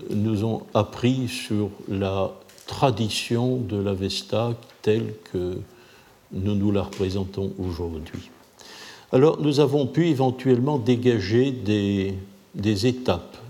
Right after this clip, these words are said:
dans la constitution d'une doctrine mazdéenne en langue avestique.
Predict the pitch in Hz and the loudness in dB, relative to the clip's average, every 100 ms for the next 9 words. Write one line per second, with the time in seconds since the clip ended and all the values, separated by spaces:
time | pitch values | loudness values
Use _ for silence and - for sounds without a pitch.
0 | - 98 95 95 - 98 98 90 - 113 | -6 -2 -2 -4 -4 -2 0 -2 -4 -2
1 | 98 - 113 - 101 - 117 123 107 104 | -2 -2 -6 -4 -6 -4 -2 0 0 -2
2 | 95 95 107 - - 113 123 104 110 95 | 0 -2 -2 -6 -4 -2 0 0 0 0
3 | 92 101 101 117 117 - - 95 92 - | -2 0 2 0 -2 -6 -6 -6 -4 -6
4 | 90 95 110 110 98 92 87 - - 131 | -6 -2 -2 -2 -2 -4 -6 -8 -6 -6
5 | - | -6